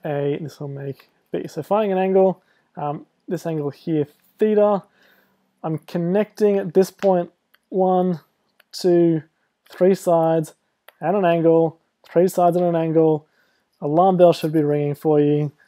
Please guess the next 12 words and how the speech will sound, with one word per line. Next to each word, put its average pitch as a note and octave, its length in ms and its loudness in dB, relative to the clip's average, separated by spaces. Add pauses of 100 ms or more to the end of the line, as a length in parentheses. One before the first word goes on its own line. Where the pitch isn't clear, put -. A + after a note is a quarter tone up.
(220)
Ding G3+ 220 0
dong, E3 500 2 (380)
church F#3 280 0
is D#3 100 -4
in. D3+ 380 0 (360)
It's - 120 -6
gonna E3 200 0
be D3+ 260 0
a C#3+ 220 -2
cosine D#3+ 440 -6
rule E3+ 180 -8
question. - 500 -14